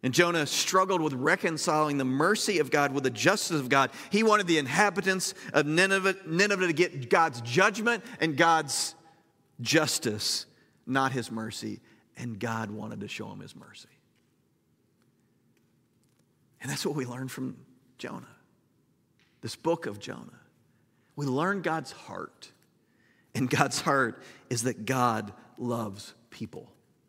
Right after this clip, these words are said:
that God loves all fish. Second Peter three nine says, "The Lord is not slow to fulfill his promise, as some count slowness,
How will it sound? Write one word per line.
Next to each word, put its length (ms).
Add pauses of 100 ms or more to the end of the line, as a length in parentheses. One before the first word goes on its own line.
(720)
that 120
God 240
loves 240
all 200
fish. 520 (600)
Second 260
Peter 200
three 240
nine 260
says, 220
"The 60
Lord 160
is 140
not 160
slow 260
to 80
fulfill 280
his 100
promise, 360
as 80
some 200
count 200
slowness, 540